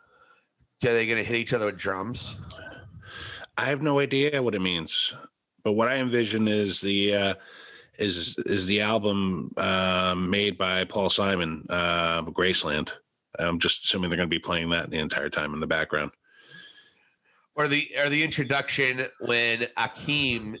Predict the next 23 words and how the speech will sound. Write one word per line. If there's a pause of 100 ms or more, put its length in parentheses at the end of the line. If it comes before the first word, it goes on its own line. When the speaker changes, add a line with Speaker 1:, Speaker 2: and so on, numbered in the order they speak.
Speaker 1:
in
the
beginning
of (600)
Coming
to
America
meets
his
bride. (420)
Speaker 2:
Uh, (240)
yeah,
Nigerian
drum
match.
I
have
no
idea
what
that
entails.
Uh,